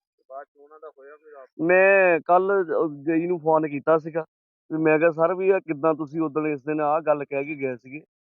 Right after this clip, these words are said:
Speaker 2: ਵੀ ਹੁਣ ਕਿੱਦਾਂ ਤੁਸੀਂ?" ਕਹਿੰਦੇ ਉਹਨਾਂ ਨੇ ਗੱਲ ਬਹੁਤੀ ਗੌਰ-, ਗੌਰੀ ਜੀ ਨਹੀਂ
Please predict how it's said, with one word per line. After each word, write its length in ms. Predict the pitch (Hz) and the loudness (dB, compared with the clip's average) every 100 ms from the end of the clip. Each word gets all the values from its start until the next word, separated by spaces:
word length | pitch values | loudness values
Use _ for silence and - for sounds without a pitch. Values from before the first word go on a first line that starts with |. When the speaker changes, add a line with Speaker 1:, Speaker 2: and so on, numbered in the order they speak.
| _ _ _ _ | _ _ _ _
Speaker 2:
ਵੀ 100 | 156 | -4
ਹੁਣ 160 | 160 160 | -2 -2
ਕਿੱਦਾਂ 300 | 160 147 156 | -2 2 2
ਤੁਸੀਂ?" 280 | 151 147 151 | 0 -8 -6
ਕਹਿੰਦੇ 340 | 160 180 185 - - _ _ - | -2 0 0 -4 -20 _ _ 0
ਉਹਨਾਂ 200 | 202 220 | 2 4
ਨੇ 140 | 220 | 2
ਗੱਲ 280 | 185 185 185 | 4 4 4
ਬਹੁਤੀ 340 | 185 190 214 | 4 2 0
ਗੌਰ-, 320 | 190 170 156 151 | 0 4 4 2
ਗੌਰੀ 380 | 147 147 165 | 2 2 2
ਜੀ 120 | 165 175 | -2 -2
ਨਹੀਂ 300 | 165 190 | -2 -4